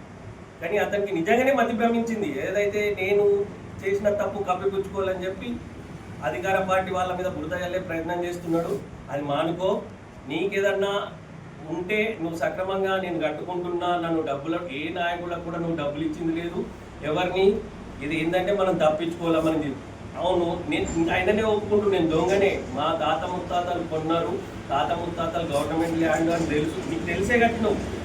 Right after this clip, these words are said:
అక్రమంగా గవర్నమెంట్ ల్యాండ్ అని నీకు తెలుసు.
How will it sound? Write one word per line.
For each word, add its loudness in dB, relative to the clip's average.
అక్రమంగా 4
గవర్నమెంట్ 4
ల్యాండ్ 2
అని 4
నీకు 0
తెలుసు. 0